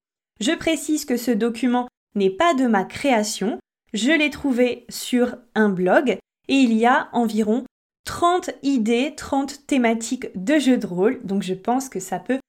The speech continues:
vraiment vous aider si besoin. Une dernière idée, pour travailler la prononciation, vous pouvez lire un livre ensemble, à voix haute. Choisissez un livre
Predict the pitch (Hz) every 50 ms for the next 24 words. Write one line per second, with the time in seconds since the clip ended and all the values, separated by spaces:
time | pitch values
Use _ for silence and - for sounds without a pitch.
0 | _ _ _ _ - 208 233 294 262 214 180 226 214 - - 190 190 226 311 330
1 | 320 254 202 175 175 - 311 311 220 196 185 - - - - - - - - 311
2 | 262 240 220 190 170 170 - - _ _ _ _ _ _ _ _ - 339 349 349
3 | 339 349 349 - - 180 180 - 285 294 277 285 269 247 247 233 226 226 220 196
4 | 170 180 175 202 - _ _ _ _ - 320 330 320 - - _ - - - 302
5 | 294 262 269 262 254 240 226 226 233 233 - - _ - 185 196 233 285 320 311
6 | - - 262 233 226 233 226 226 - 196 190 - - - 185 170 190 - _ _
7 | _ _ _ _ _ _ - 208 320 359 - - 330 254 240 233 220 202 185 185
8 | 196 214 214 - _ _ _ _ 247 254 254 254 233 247 285 311 294 262 - -
9 | _ _ _ _ _ - 285 285 294 294 - - - 220 196 180 160 156 160 -
10 | _ _ _ _ _ _ - 254 269 233 214 220 240 247 240 247 - _ _ _
11 | 226 247 202 190 - - - - - _ _ _ _ _ _ _ _ _ _ _
12 | _ _ _ _ - - 320 339 330 285 269 285 262 269 - 262 240 - - -
13 | - 190 175 170 170 165 170 202 277 453 - - 226 175 165